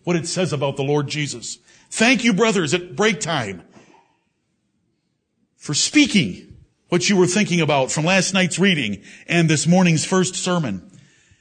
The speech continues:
In verses one through four, the apostle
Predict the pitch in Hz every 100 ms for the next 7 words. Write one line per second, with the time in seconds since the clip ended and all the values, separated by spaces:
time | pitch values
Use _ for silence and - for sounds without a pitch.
0 | _ _ _ _ _ _ _ _ _ _
1 | - 214 208 285 269 196 240 254 - 254
2 | - 254 208 87 - - - - _ 135
3 | 190 202 - 285 277 - 107 123 -